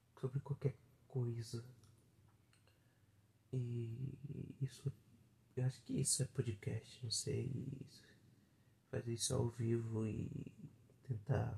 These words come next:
conversar com mais pessoas e ler a opinião dessas pessoas e me basear sobre elas. Era o meu objetivo com onze pra doze anos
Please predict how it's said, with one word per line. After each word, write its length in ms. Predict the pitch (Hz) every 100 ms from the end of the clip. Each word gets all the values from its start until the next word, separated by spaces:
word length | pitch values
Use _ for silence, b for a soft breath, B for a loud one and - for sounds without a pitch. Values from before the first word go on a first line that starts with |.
| -
conversar 540 | - 127 104 - 113 101
com 100 | 117
mais 100 | 104
pessoas 600 | 113 - 113 113 110 113
e 60 |
ler 180 | 110 113
a 60 | 113
opinião 380 | - - 113 113
dessas 300 | 107 120 -
pessoas 460 | - - 117 117
e 60 | 113
me 100 | 113 113
basear 500 | 113 113 113 117 110
sobre 380 | - - 117
elas. 240 | 127 131 127 - b b b b b b b b b b b b _ _ -
Era 160 | 127 127
o 40 |
meu 120 | 135
objetivo 640 | 139 139 147 139 - 135 -
com 120 | 131 120 - - - - - -
onze 380 | 135 131 139 113
pra 160 | - 123
doze 360 | 123 120 117
anos 340 | 117 120 120